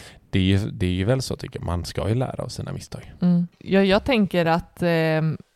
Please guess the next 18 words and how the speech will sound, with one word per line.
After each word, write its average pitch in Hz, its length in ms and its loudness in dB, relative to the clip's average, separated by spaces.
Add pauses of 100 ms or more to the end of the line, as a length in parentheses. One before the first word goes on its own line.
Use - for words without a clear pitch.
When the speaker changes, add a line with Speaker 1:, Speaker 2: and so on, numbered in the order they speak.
(240)
Speaker 2:
att, - 320 -6
eh, 160 300 0 (460)
upptäcker 180 440 -4
du 180 60 2
ett 190 100 -2
misstag, 160 540 -2 (420)
att 165 140 -6
du 165 80 2
har 160 60 4
gjort 160 300 0
det, 143 220 -2 (240)
då 156 520 0
f-, - 280 -12 (320)
använd 190 600 2
det 175 280 -2
då. 160 340 -2
Speaker 1:
Mm. 107 140 8
Speaker 2:
Alltså, 160 500 6